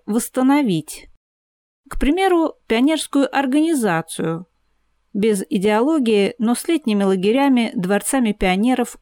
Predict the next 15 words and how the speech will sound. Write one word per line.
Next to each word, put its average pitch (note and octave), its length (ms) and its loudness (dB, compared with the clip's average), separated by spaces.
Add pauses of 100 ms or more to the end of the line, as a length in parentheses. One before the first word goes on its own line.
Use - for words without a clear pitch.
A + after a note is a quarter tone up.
кружками, A3 680 0
секциями G#3 760 -2
и - 120 -4
клубами, G3+ 720 0 (240)
сбором A#3+ 460 0
макулатуры F#3+ 680 0
и - 120 -4
металлолома, F#3+ 920 0 (640)
тимуровским B3+ 880 -2
шефством G#3+ 720 -4 (100)
над B3 240 -4
пенсионерами F3+ 840 -2
и - 140 -2
так G3+ 260 -2
далее. D#3+ 400 -2